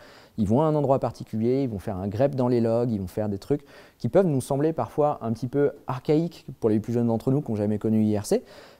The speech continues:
mais c'est, ça fait trente ans qu'ils, qu'ils font ça, et c'est quelque chose qu'on doit respecter.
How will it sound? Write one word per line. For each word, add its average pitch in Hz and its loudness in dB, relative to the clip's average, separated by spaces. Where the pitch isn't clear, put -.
mais 151 4
c'est, - -8
ça - -4
fait 226 0
trente - -4
ans 247 0
qu'ils, 120 -4
qu'ils 120 -4
font - -10
ça, 240 -4
et 110 -4
c'est 110 -8
quelque 120 -4
chose 190 -4
qu'on 143 -6
doit 127 0
respecter. 147 -6